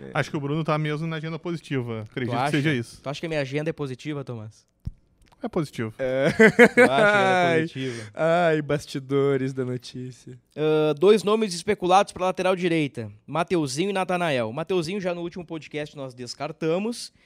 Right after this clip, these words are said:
Speaker 3: E o
Speaker 1: <laughs>
Speaker 3: Natanael do Coxa, vinte anos, surgiu como um nome. Troquei ideias com Nádia Mauad.
Speaker 1: Que
Speaker 3: Ela,
Speaker 1: legal.
Speaker 3: ela que manda aprender e soltar lá em Curitiba. Ela disse que o Coxa não aceita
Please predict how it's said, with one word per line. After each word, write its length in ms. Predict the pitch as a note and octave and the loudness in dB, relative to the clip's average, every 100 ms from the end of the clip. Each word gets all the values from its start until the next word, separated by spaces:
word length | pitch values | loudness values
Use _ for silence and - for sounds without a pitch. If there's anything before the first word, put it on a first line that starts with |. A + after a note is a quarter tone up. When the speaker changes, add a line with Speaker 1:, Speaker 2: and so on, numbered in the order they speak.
| _ _ | _ _
Speaker 3:
E 80 | F3 | -6
o 80 | F3+ | -2
Speaker 1:
<laughs> 0 | |
Speaker 3:
Natanael 560 | F3+ E3+ F3+ E3 D#3+ | -2 -2 -2 0 0
do 80 | F3 | -2
Coxa, 380 | - D#3 F#3+ E3 | -2 -2 0 -2
vinte 300 | D#3+ E3+ D#3+ | -6 -8 -4
anos, 200 | D#3 F3 | -4 -4
surgiu 380 | - D#3 C#3 E3 | -8 -6 -4 -4
como 240 | - E3+ | -4 -4
um 80 | G3 | -2
nome. 280 | F#3 G#3+ A#3+ | 0 0 -2
Troquei 340 | - F3 F#3+ | -6 -8 -6
ideias 280 | F#3+ G3 G#3+ | -6 -6 -6
com 160 | - E3 | -8 -10
Nádia 540 | D#3 E3 B3+ G3 G3 | -8 -6 -4 -4 -6
Mauad. 640 | F#3 D#3 E3 F3+ D3 B2 G#2 _ _ _ | -4 -2 -2 -2 -4 -10 -12 _ _ _
Speaker 1:
Que 100 | - | -6
Speaker 3:
Ela, 80 | A#3 | -4
Speaker 1:
legal. 280 | F3 F#3 G#3+ | -2 -2 -2
Speaker 3:
ela 180 | C#3+ F3 | -2 -4
que 120 | F3 | -6
manda 240 | D#3 F3 | -6 -4
aprender 280 | E3+ D#3+ D3+ | -4 -4 -4
e 40 | |
soltar 360 | E3 D#3+ C3+ D3+ | -4 -4 -2 -2
lá 80 | D#3+ | -2
em 60 | |
Curitiba. 600 | D3 D3 C3+ F#3 G3 B2+ - _ _ _ | -2 -2 -2 -2 0 -2 -6 _ _ _
Ela 160 | C3 C#3 | -8 -6
disse 280 | C3 D3 D#3+ | -6 -8 -10
que 380 | - D#3+ D#3+ E3 | -10 -6 -2 0
o 80 | |
Coxa 320 | D#3 D3+ E3+ F3 | 0 -2 -2 -4
não 160 | D#3 | -4
aceita 800 | F#3+ - D#3+ D#3+ F3 E3 D#3+ D3+ | -6 -6 -8 -6 -4 -4 -6 -10